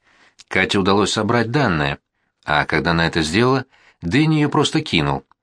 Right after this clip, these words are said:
И это Алиса считала сущим свинством. И чего он этим достиг? Понятно, что из игры он ее не вывел. Она бы все равно добралась обратно. Он просто доставил ей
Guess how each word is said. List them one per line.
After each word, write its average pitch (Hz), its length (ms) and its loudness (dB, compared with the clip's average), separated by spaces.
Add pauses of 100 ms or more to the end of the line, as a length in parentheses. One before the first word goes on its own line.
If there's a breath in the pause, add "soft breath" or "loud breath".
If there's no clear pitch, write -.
(180)
И 78 80 -2
это 80 180 2
Алиса 87 280 2
считала 90 400 0
сущим 104 380 -2
свинством. 92 560 -2 (480 soft breath)
И 78 120 0
чего 87 260 2
он 87 100 2
этим 82 240 -2
достиг? 80 500 -2 (520)
Понятно, 151 480 0
что - 180 -2
из 104 220 2
игры 156 360 2
он 147 160 2
ее 147 140 0
не 156 140 0
вывел. 73 420 0 (560)
Она 80 260 0
бы 82 140 2
все - 140 -2
равно 113 260 2
добралась 82 460 0
обратно. 82 500 0 (920 soft breath)
Он 127 200 2
просто 139 300 0
доставил 151 520 2
ей 143 340 0